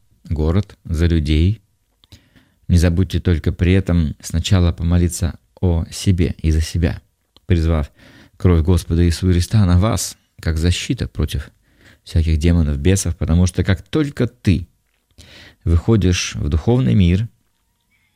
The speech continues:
э, как бы, образно говоря, ты высовываешься из окопа, и дьявол-, дьявольские снайперы пытаются тебя уничтожить. Однако же имя Господа «Крепкая башня» убегает в неё праведник и безопасен.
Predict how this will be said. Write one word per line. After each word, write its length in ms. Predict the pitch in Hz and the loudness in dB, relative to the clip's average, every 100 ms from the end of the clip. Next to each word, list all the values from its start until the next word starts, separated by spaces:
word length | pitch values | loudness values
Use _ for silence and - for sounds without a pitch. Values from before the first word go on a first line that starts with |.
| _ _ _ _ - - | _ _ _ _ -14 -2
э, 420 | 85 76 73 71 78 - - _ - | 0 2 0 -2 -6 -10 -20 _ -2
как 200 | 95 85 | 0 2
бы, 200 | 90 - - | 0 -2 0
образно 440 | 123 95 85 87 | 2 2 2 0
говоря, 380 | 90 95 135 117 | 2 2 0 0
ты 300 | - 98 92 - - - _ | 0 0 -2 -10 -20 -20 _
высовываешься 800 | 92 95 131 131 117 110 - - | 0 0 2 2 2 2 0 -4
из 300 | - 110 90 | 0 0 0
окопа, 520 | - 101 147 110 107 - _ _ _ _ | -2 -2 -2 -4 -6 -12 _ _ _ _
и 160 | - 87 | -2 0
дьявол-, 400 | 82 98 82 78 - - | 2 2 2 -2 -6 -4
дьявольские 600 | 92 110 107 85 - 82 | 0 2 2 0 -2 -4
снайперы 520 | - 151 127 80 71 | -4 -4 -4 -2 -4
пытаются 520 | - 95 117 95 - | -4 -2 0 0 -2
тебя 240 | 92 87 92 | -2 0 2
уничтожить. 640 | 101 110 - 104 - - _ _ _ _ - - - _ | 0 -2 -4 -6 -6 -16 _ _ _ _ -20 -20 -20 _
Однако 440 | 78 104 185 175 | 2 2 2 0
же 200 | 71 65 - _ _ _ _ _ _ _ | -2 -4 -6 _ _ _ _ _ _ _
имя 280 | - 98 87 | 2 4 4
Господа 420 | 82 92 - 85 | 2 0 0 0
«Крепкая 400 | 82 87 87 82 | 2 0 0 -2
башня» 380 | 76 101 120 76 | -2 -2 -2 -4
убегает 420 | 76 80 87 87 | -2 0 2 2
в 20 | 87 | 0
неё 120 | 76 | 0
праведник 500 | 82 87 92 92 - | 0 2 2 0 0
и 60 | |
безопасен. 580 | 87 90 95 110 95 - | -2 -2 -2 0 -2 -4